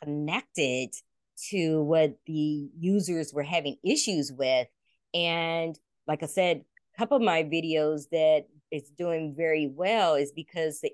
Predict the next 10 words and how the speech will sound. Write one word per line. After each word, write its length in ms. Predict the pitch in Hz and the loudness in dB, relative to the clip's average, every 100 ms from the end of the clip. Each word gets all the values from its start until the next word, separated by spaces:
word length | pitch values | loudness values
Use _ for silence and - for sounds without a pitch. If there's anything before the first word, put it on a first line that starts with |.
| 180 | -4
informa-, 640 | 180 - 170 160 151 - _ _ | -6 -4 -4 -4 -6 -8 _ _
um, 240 | 160 151 151 | -4 -2 -4
the 80 | |
question 480 | 151 - 233 226 208 | -6 -2 0 0 2
that 140 | 170 156 | 4 4
I 100 | 151 | 2
received 680 | 143 147 - 160 156 143 - | 0 -6 -6 -2 -2 -4 -6
on 300 | 160 156 147 - | -4 -4 -6 -4
tech 240 | 226 233 | -4 -2
community 640 | 233 175 160 151 151 151 | -2 -2 -2 -2 -2 -4